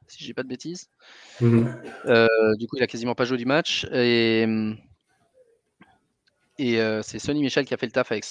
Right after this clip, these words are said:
Speaker 1: avec vingt-sept carries, cent trente yards. Euh, à noter que Akers a été réactivé, ça c'est dingue.
Speaker 2: Ouais.
Speaker 1: Akers, euh, victime d'une déchirure du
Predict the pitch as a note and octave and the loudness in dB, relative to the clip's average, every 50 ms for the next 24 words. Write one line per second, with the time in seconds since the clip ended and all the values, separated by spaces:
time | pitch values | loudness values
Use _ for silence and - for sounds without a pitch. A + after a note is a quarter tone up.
0 | - - A#2 A2 A2 A#2+ D3+ D3 C#3+ - C#3 - - C3+ C3 C3+ B2+ - C3+ A#2+ | -6 -4 -4 -4 -4 -4 -4 -4 -4 -4 -6 -2 0 0 0 0 2 2 0 0
1 | - C3 - - C#3 C3+ - - - A#2+ A#2+ - C3+ B2 B2 C3 C3 - D#3+ D3 | 0 -4 -2 2 2 0 0 0 -4 -2 -2 0 0 0 0 0 -2 -2 -4 -4
2 | - - B2+ A#2+ A#2+ A#2 A2+ A2+ A2+ A2+ A2 A2 G2 E2+ - - C3 C#3 F3+ F3+ | -2 -2 -2 0 0 -2 -2 -2 -4 -4 -4 -6 -8 -8 -6 -6 -4 0 2 2
3 | E3 - C#3+ C3+ B2+ - B2 B2+ B2+ B2+ - - E3 F#3+ F3+ - - - - A#2+ | 2 2 0 -2 -2 -2 -4 -4 -4 -6 -6 -8 -10 -8 -8 -8 -10 -10 -8 -6
4 | C#3 C#3 A#2 - _ _ _ _ - - - - - _ _ - A#2+ A#2+ A#2 A2+ | -6 -6 -6 -8 _ _ _ _ -20 -20 -20 -20 -20 _ _ 0 2 2 2 2
5 | - D#3 D3 - - - - A#2+ A2+ A2 G#2+ G#2+ G2+ G2+ F#2+ - _ _ - C#3+ | 2 -2 -2 -2 -8 -10 -6 -4 -2 -2 -2 -2 -4 -4 -6 -10 _ _ -18 -16
6 | C3 A#2+ - - C3+ C3 B2 A#2+ A#2 A#2+ A#2+ A2+ A2+ A2+ A2+ A2+ A#2 B2 - - | -16 -12 -6 -4 -4 -4 -4 -4 -6 -4 -4 -4 -4 -4 -6 -8 -8 -8 -6 -6
7 | - D3+ D3 D3 C#3 B2+ A#2+ A#2+ A#2+ A#2+ A#2 A2+ A2 - - - | -4 -2 -2 0 0 -2 -4 -6 -8 -8 -10 -10 -12 -14 -16 -16